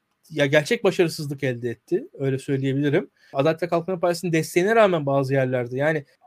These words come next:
Adalet ve Kalkınma Partisi mesela Adana'da destek verdi. A K P oyu kadar oy alabildi bence oradaki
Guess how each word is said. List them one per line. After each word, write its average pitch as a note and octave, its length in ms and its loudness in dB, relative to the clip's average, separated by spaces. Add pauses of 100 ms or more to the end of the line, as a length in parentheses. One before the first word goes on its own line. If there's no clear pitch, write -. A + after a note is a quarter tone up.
(120)
Adalet F3+ 260 2
ve G3 60 0
Kalkınma G3 340 0
Partisi F#3+ 260 4
mesela F3+ 220 0
Adana'da G3 280 2
destek G3+ 400 0
verdi. F#3 420 0 (440)
A F#3 120 8
K A3 160 2
P A#3 80 0
oyu B3 140 4
kadar A3+ 220 4
oy E3+ 140 6
alabildi C#3 460 2
bence A#2 400 -8
oradaki B2 320 -4